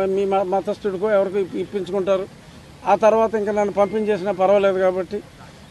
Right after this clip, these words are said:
ఆ తర్వాత మీరు నన్ను పార్టీ నుంచి ఒక ఇరవై రోజుల తర్వాత, నెల రోజుల తర్వాత బహిష్కరిస్తారు గ్యారంటీ. ఆ నమ్మకం నాకుంది. బహిష్కరించినప్పటికీ కూడా నా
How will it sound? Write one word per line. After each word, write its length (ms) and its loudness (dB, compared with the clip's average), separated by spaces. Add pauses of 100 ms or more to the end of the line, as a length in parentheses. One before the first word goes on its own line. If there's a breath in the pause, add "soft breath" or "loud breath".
(140)
ఆ 40 8 (100)
తర్వాత 260 8 (120)
మీరు 220 4
నన్ను 220 0 (640)
పార్టీ 340 4
నుంచి 240 -2 (760)
ఒక 160 -2
ఇరవై 220 4
రోజుల 300 2
తర్వాత, 220 0 (120)
నెల 120 0 (100)
రోజుల 220 2
తర్వాత 280 0 (840)
బహిష్కరిస్తారు 760 0 (800)
గ్యారంటీ. 400 0 (160)
ఆ 40 0 (120)
నమ్మకం 380 0
నాకుంది. 360 -2 (640)
బహిష్కరించినప్పటికీ 960 6 (120)
కూడా 180 2 (880)
నా 80 6